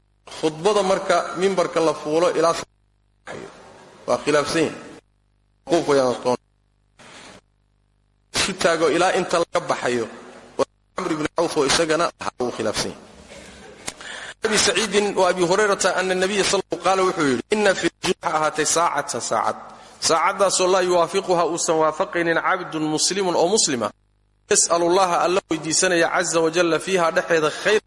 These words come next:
khayr weydiisanaya. Ila actaahu wuu siiyaa iyaahu isaga.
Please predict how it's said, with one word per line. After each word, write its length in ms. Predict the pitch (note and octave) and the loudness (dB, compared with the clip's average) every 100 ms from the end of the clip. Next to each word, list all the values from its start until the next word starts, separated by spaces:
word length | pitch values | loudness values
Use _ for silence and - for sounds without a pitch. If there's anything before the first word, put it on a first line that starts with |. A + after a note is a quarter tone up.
| - | -2
khayr 160 | F3+ D#3 | -2 0
weydiisanaya. 540 | D3 C3+ B2+ C3 G2+ - - - - _ _ _ _ _ _ | -2 -2 -2 -2 -4 -8 -20 -20 -20 _ _ _ _ _ _
Ila 120 | D3+ B2+ C3 | 0 2 2
actaahu 500 | C3+ D3 D3 C3+ C#3 - - - - | 0 0 0 0 -6 -8 -18 -12 -2
wuu 180 | C#3+ C#3 | 0 2
siiyaa 880 | - - _ _ _ _ _ - C3 | 0 -4 _ _ _ _ _ -10 -6
iyaahu 320 | C3+ C#3 A#2+ | 0 0 0
isaga. 320 | F#2+ - G#2 | -2 -2 -4